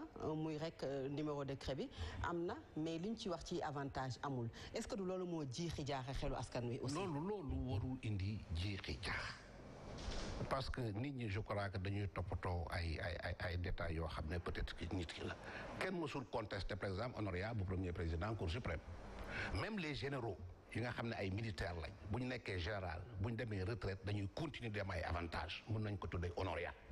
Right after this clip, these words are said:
Speaker 2: Peut-être que xëy na ki nga xam ne moom lañ ko jagleel, peut-être que c'est une femme politique. Xëy na moo tax mu indi coow.
Speaker 1: Ak contexte bi nga
Speaker 2: Mais am
Speaker 1: xamante
Speaker 2: na
Speaker 1: ne,
Speaker 2: ñoo xam ne
Speaker 1: contexte
Speaker 2: tey,
Speaker 1: bi.
Speaker 2: am na ñoo xam ne dañuy bénéficier wu honoraire ca duñ def politique.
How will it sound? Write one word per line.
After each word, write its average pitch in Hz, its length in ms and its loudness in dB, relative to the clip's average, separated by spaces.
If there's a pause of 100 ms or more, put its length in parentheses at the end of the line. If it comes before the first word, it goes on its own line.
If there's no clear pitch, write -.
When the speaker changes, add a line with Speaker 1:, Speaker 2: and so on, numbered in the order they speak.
(480)
Speaker 2:
Peut-être 202 280 0
que 165 100 2
xëy 147 240 0
na 226 160 0 (400)
ki - 80 0
nga 220 100 2
xam 175 200 -2
ne 151 60 2
moom 139 140 0
lañ 127 120 0
ko 123 120 -2
jagleel, 120 280 0
peut-être - 360 -2
que 185 320 -2
c'est - 480 -2
une 120 120 2
femme 120 280 -2
politique. - 380 -2 (760)
Xëy 117 160 2
na 202 100 2
moo 104 160 0
tax 113 160 -2
mu 98 120 2
indi 113 140 2
coow. - 160 -2
Speaker 1:
Ak 120 80 -2
contexte 269 480 -2
bi 208 120 2
nga 247 80 0
Speaker 2:
Mais 202 80 -2
am 233 60 -4
Speaker 1:
xamante 226 180 0
Speaker 2:
na 196 80 2
Speaker 1:
ne, 170 80 0
Speaker 2:
ñoo 143 100 0
xam 135 160 -2
ne 220 140 0
Speaker 1:
contexte 208 320 -2
Speaker 2:
tey, 190 80 0
Speaker 1:
bi. 208 180 0 (180)
Speaker 2:
am 220 140 0
na 208 80 0
ñoo 160 160 0
xam 113 200 0
ne 139 100 0 (800)
dañuy 185 240 2
bénéficier 165 500 2
wu 127 140 0
honoraire 117 380 0 (260)
ca 147 100 -2
duñ 185 140 2
def 180 220 -2
politique. 120 340 -2